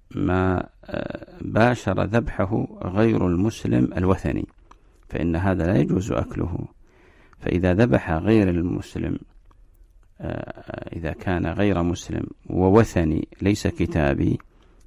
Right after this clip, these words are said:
فإنه لا يجوز أكل ذبيحته فهي ميتة. قال الله جل وعلا: آه، "وطعام الذين أوتوا الكتاب حل لكم وطعامكم حل لهم"،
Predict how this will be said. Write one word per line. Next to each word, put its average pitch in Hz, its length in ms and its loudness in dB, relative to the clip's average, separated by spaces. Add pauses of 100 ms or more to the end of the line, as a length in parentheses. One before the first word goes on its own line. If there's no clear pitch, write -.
(120)
فإنه 82 340 2
لا 123 200 6
يجوز 98 320 2
أكل 87 400 0
ذبيحته 82 720 -2
فهي 85 280 0
ميتة. 110 320 4 (760)
قال 92 100 2
الله 82 360 2
جل 80 280 -2
وعلا: 92 420 0 (680)
آه، 85 180 -2
"وطعام 92 720 2
الذين 85 540 0
أوتوا - 460 -4
الكتاب - 540 -4
حل 90 500 0
لكم 127 340 2
وطعامكم 113 640 0
حل 123 320 0
لهم"، 98 200 2